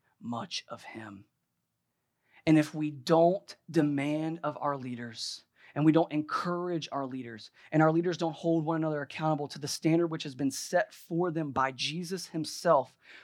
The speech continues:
we risk making a mockery of the glory of Jesus Christ.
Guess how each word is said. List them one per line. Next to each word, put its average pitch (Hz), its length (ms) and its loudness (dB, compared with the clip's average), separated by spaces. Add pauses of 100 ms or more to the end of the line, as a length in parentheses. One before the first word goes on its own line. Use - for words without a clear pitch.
(100)
we 156 280 2
risk 147 920 0 (880)
making 170 500 4
a 147 100 -2
mockery 143 640 -2
of 123 100 -16
the 139 60 -12
glory 131 320 -8
of 120 60 -10
Jesus 113 320 -10
Christ. - 640 -16